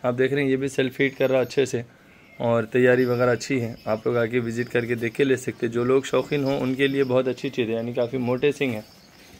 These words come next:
ये वाला भी जो देखे थे आप, इसके भी सिंग काफ़ी मोटे हैं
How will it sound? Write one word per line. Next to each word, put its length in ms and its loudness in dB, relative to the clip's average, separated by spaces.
ये 220 2
वाला 200 6
भी 100 0
जो 140 0
देखे 260 0
थे 80 2
आप, 120 2
इसके 220 -4
भी 100 -2
सिंग 220 -2
काफ़ी 240 2
मोटे 300 0
हैं 120 -2